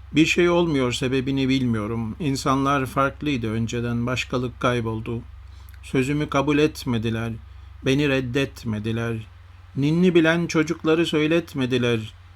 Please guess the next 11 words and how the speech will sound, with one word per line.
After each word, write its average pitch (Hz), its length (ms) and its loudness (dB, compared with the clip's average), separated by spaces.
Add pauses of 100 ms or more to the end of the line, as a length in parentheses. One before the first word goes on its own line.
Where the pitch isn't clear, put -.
(140)
Karayı 135 500 0
denizden 135 640 0
yürütmediler. 123 1080 0 (540)
Alt 143 280 2
ve 147 160 2
üst - 300 -2
anlaşılmıyor 135 1000 0
manzarada. 123 840 -2 (380)
Resimler 135 480 0
indirilmiş 135 640 0
duvardan. 113 640 -2